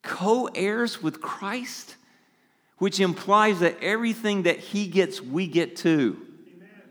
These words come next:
Speaker 2: That's right.
Speaker 1: Co-heirs with Christ. "If indeed we share in his sufferings," we suffer in this world, "in order that we also may share in his glory." That is mind-blowing.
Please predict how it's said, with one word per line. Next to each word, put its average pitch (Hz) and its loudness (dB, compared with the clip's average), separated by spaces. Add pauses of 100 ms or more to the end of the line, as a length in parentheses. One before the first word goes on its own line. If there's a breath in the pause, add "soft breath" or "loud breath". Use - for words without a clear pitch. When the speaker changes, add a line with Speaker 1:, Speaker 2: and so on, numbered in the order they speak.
(120)
Speaker 2:
That's - -20
right. - -20
Speaker 1:
Co-heirs 285 4
with 180 0
Christ. 311 -8 (1200 soft breath)
"If 180 4
indeed 202 0
we 214 0
share 202 0
in 208 0
his 208 0
sufferings," 202 2
we 226 -4
suffer 208 2
in 180 2
this 170 -2
world, 170 2 (540 loud breath)
"in 190 4
order 208 6
that 202 6
we 190 6
also 196 4
may 170 2
share 175 2
in 165 0
his 147 2
glory." 123 2 (1120 soft breath)
That 185 8
is 139 4
mind-blowing. 120 4